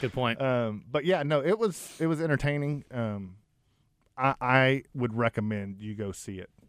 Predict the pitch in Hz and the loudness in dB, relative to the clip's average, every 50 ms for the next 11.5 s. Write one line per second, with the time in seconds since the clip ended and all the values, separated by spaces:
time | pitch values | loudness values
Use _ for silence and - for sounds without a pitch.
0 | _ _ _ - 226 - 170 175 165 - 131 127 107 104 110 117 113 - - 117 | _ _ _ -8 -4 0 0 0 0 0 -2 0 0 0 0 -2 -4 -4 -2 -2
1 | 113 110 107 101 - - - 113 104 113 117 110 127 147 156 156 160 165 160 156 | -2 0 -2 -4 -6 -8 -8 -8 -8 -8 -10 -8 -6 -6 -4 -4 -4 -6 -6 -8
2 | 143 - 170 180 180 165 175 175 170 165 - 135 127 170 180 175 156 156 156 160 | -10 -8 -4 -2 0 0 0 0 -2 -4 -6 -6 -4 -4 -2 2 4 4 6 6
3 | 147 147 135 139 143 - 143 131 120 - - - 139 135 - - 143 135 131 123 | 6 4 4 4 4 4 4 4 2 2 0 2 2 2 4 2 2 2 0 0
4 | 117 - - - - - 123 120 113 113 117 110 104 98 110 113 117 117 117 107 | -4 -8 -12 -12 -4 0 2 2 2 2 0 -2 -2 0 0 0 2 2 0 0
5 | 107 117 117 117 113 101 - 123 117 113 113 127 131 123 123 127 127 139 - 113 | 0 0 0 0 -2 -2 -2 -2 0 0 0 0 0 0 0 -2 -2 -2 0 -2
6 | 101 - - 101 101 104 92 90 87 _ - 156 190 202 - - 226 240 233 190 | -2 -2 -2 -2 -2 -2 -4 -6 -8 _ 4 6 6 6 6 4 6 6 6 6
7 | 147 131 110 147 143 147 143 139 139 120 104 101 123 131 131 135 131 - 127 113 | 4 2 4 4 4 6 6 4 2 0 0 2 4 4 6 6 4 4 2 0
8 | 117 123 135 139 120 120 110 113 110 107 - 120 120 120 120 113 110 104 131 120 | 2 2 2 4 2 2 2 2 0 0 0 0 2 2 2 2 0 0 -2 -2
9 | - - 127 113 110 113 113 113 107 127 131 139 147 135 123 117 107 101 95 104 | 0 0 0 0 0 0 0 0 2 2 4 4 4 4 4 2 0 0 0 2
10 | 113 117 107 101 92 92 90 80 80 - 135 135 139 143 143 131 120 110 98 110 | 2 2 2 0 -2 -2 -4 -4 -6 -4 -2 2 2 4 4 4 2 0 0 0
11 | 123 131 131 127 117 104 92 - 98 | 2 2 2 2 2 0 -2 -4 -10